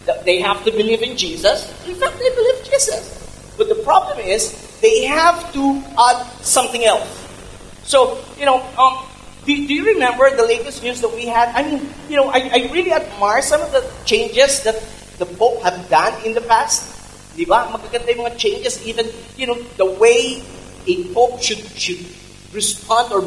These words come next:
mingle with the people. It was, it was amazing. I mean,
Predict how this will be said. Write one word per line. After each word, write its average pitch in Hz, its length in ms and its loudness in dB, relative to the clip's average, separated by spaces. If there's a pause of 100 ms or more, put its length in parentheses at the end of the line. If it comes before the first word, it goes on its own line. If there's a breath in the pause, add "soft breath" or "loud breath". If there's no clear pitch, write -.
(100)
mingle 254 420 0
with 254 120 -10
the 240 60 -6
people. 247 380 -6 (300)
It 302 120 -6
was, 302 140 0 (100)
it 330 120 -8
was 330 160 0
amazing. 370 800 -2 (240)
I - 40 -6
mean, 415 280 -4